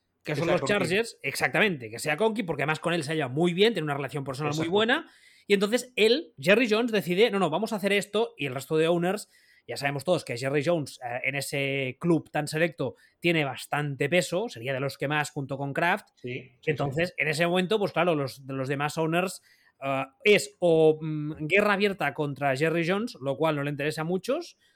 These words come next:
Speaker 1: o, mm, como tampoco les va ni les viene mucho, pues dicen, "¿Quieres que vayan los cha-, los, los, eh, los Rams?".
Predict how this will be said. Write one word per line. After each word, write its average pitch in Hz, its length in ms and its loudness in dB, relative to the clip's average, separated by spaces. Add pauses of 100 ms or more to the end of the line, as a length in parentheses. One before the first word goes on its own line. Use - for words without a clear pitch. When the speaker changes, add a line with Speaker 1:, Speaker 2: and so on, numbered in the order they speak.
(400)
Speaker 1:
o, 180 420 4
mm, 135 380 -6
como 151 320 -2
tampoco 147 400 0
les 185 180 4
va 190 100 4
ni 185 80 0
les 185 160 4
viene 185 200 2
mucho, 208 340 2
pues 175 160 0
dicen, 139 420 -4
"¿Quieres 269 260 2
que 277 100 -2
vayan 262 180 0
los 262 140 2
cha-, 233 180 -2
los, 247 380 2
los, 233 380 0
eh, 226 300 -4
los 220 140 0
Rams?". 247 320 -2